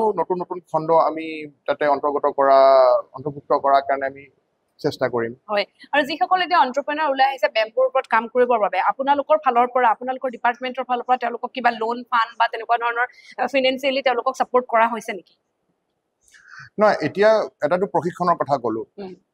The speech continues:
Speaker 1: Loan, আম, we are not a loaning agency।
Speaker 2: উম।
Speaker 1: It is a, এ, অভিযান হয়, কিন্তু there are certain আমাৰ,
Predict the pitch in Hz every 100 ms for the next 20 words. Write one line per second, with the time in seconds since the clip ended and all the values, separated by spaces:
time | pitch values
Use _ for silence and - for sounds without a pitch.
0 | _ _ _ _ _ - 131 143 185 233
1 | 240 - 143 151 165 196 214 214 220 165
2 | 156 175 202 185 143 139 135 - 220 208
3 | 202 - - 143 160 160 196 208 202 170
4 | _ 139 143 135 147 160 185 - 175 -
5 | _ _ _ - 240 262 196 202 226 226
6 | 202 196 208 202 208